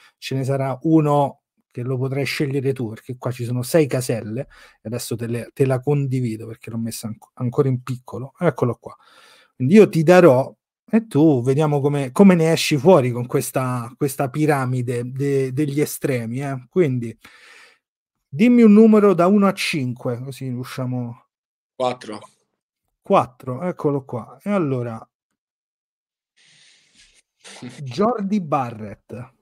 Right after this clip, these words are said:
Speaker 1: estremo, adesso anche primo centro, però, diciamo, una carriera più da estremo rispetto a Budon.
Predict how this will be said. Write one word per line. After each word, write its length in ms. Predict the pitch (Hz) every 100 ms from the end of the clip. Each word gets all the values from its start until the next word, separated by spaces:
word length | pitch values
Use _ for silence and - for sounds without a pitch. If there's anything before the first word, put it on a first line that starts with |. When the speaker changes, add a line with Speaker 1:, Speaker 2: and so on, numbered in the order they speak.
| _ _
Speaker 1:
estremo, 680 | 127 - - 196 208 185
adesso 400 | 143 165 - -
anche 360 | 147 147 - 135
primo 320 | 139 147 143
centro, 460 | 131 123 110 113 175
però, 200 | 190 113 -
diciamo, 300 | 120 110 107
una 200 | 147 127
carriera 380 | 135 127 147 131
più 200 | 127 156
da 160 | 135 135
estremo 480 | 123 - 127 110 113
rispetto 460 | 113 - 113 -
a 40 | 117
Budon. 500 | 120 113 107 110